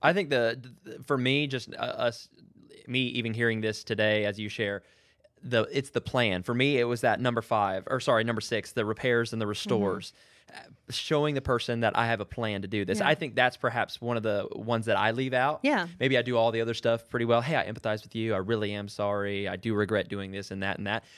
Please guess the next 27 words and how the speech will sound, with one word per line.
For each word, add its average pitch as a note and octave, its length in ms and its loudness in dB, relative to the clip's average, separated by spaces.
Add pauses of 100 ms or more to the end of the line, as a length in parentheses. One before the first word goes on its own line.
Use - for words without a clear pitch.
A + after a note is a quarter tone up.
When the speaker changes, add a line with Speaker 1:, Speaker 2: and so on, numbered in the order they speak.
(140)
Speaker 1:
But - 340 -2
going A#2 260 2
the A2 160 0
extra G#2 360 0
mile G2+ 360 4
to G#2+ 100 -12
say, G#2+ 240 -2
"And G2+ 100 -6
here's A#2 380 -4
what G#2+ 140 -2
I've G2+ 200 -4
put - 160 -6
in F#2+ 60 -12
place G2+ 380 -4
Speaker 2:
Yeah. F#2+ 120 -4
Speaker 1:
so F#2+ 60 -2
that F#2+ 140 0
I G2 100 0
won't G2 240 -6
offend F#2+ 380 -10
you G2 340 -10
like F#2 200 -8
this F#2+ 200 -12
again. F#2+ 320 -8
I'm G2+ 80 -4
gonna G2+ 160 -4
Speaker 2:
Yeah. - 60 -10